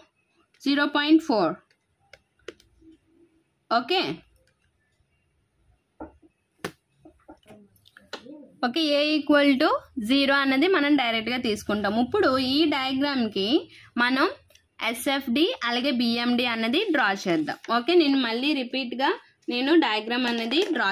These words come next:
చేసుకుంటున్నాను. ఓకేనా, మీరు చాలా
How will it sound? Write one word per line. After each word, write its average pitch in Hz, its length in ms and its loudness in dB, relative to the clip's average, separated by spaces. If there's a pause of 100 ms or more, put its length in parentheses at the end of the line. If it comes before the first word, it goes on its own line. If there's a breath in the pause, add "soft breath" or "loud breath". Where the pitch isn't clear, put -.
(140)
చేసుకుంటున్నాను. 202 760 -2 (180)
ఓకేనా, 208 320 -4 (1900)
మీరు 294 160 4 (120)
చాలా 254 240 0